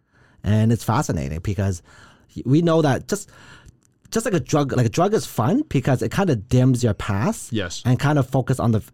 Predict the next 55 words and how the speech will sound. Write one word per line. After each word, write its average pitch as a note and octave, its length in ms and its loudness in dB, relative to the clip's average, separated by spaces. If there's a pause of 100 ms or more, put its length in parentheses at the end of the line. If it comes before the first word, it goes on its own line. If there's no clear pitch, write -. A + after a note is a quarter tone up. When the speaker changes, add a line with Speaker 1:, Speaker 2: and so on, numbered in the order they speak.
(180)
Speaker 1:
the - 100 -2
f-, - 120 -4 (160)
the - 100 0
future, B2 380 -2
right? G#2+ 320 -4
Speaker 2:
Yeah. G2+ 140 -4
Speaker 1:
But F2+ 80 -2
at B2 60 0
the C#3 80 2
same E3 280 0
time, C3+ 280 0
you B2+ 100 -4
can't - 260 -4 (240)
focus C#3+ 240 0
on B2 60 4
the B2 60 -4
future C3 240 2
without G#2 200 0
knowing A#2 180 2
your F#2+ 80 0
past. - 440 -6 (260)
So - 220 -4
Speaker 2:
Yeah. G2 60 2 (200)
Speaker 1:
dopamine, B2+ 680 2
where B2+ 220 2
the A#2+ 100 2
thirty-five C3+ 340 0
mi-, B2+ 80 4 (140)
thirty-five C3 520 0
minute A2 200 2
high G2+ 240 -2
happens, G2+ 460 0
is - 180 -6
actually G#2 240 0
in F2+ 80 -2
the F2 80 -4
present. A#2 420 -6 (240)
Speaker 2:
Mm-hmm. A2+ 220 -8
Speaker 1:
So B2+ 140 0
how D#3 220 0
they G3 140 0
apply C#3+ 340 0
that C3+ 200 0
to B2 100 0
the A2+ 60 4
Lululemon A#2+ 480 2
business, F2 260 -2
and A2 120 2
we A2+ 60 2
try A#2+ 140 0
to A2+ 60 0
do G#2 100 0
the G2 100 0
same G#2 220 -2
thing. G2+ 260 -4